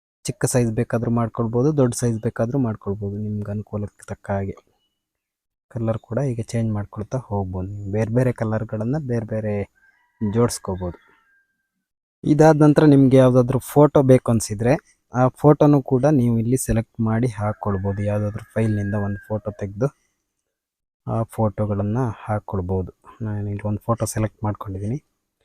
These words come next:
ಇದರಲ್ಲಿ ನಿಮ್ಗೆ ಸೈಡಲ್ಲಿ ಕಾಣ್ತಾ ಇದೆಯಲ್ಲ, ಅದು ಎಲ್ಲಿಗೆ ಒಂದು ಇಟ್ಕೊಂಡು ಸುಮ್ನೆ, ಆ, ಇದರಲ್ಲಿ ಸೈಡಲ್ಲಿ ಮ್ಯಾಜಿಕ್ ರಿಮೂವರ್ ಅಂತ ಇರುತ್ತೆ.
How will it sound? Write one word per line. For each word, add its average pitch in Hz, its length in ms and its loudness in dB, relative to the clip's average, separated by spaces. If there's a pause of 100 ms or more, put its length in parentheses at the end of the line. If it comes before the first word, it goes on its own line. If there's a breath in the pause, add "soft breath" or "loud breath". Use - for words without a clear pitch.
(600)
ಇದರಲ್ಲಿ 143 440 6
ನಿಮ್ಗೆ 135 300 6
ಸೈಡಲ್ಲಿ 123 460 4
ಕಾಣ್ತಾ 117 340 -2
ಇದೆಯಲ್ಲ, 107 360 -2
ಅದು - 1500 -10
ಎಲ್ಲಿಗೆ 110 200 0
ಒಂದು 104 260 -2
ಇಟ್ಕೊಂಡು 104 420 0
ಸುಮ್ನೆ, 104 320 -6 (960)
ಆ, - 40 -14 (840)
ಇದರಲ್ಲಿ 123 320 0
ಸೈಡಲ್ಲಿ 120 880 2 (160)
ಮ್ಯಾಜಿಕ್ 143 500 4
ರಿಮೂವರ್ 127 400 6
ಅಂತ 113 260 -2
ಇರುತ್ತೆ. - 500 -10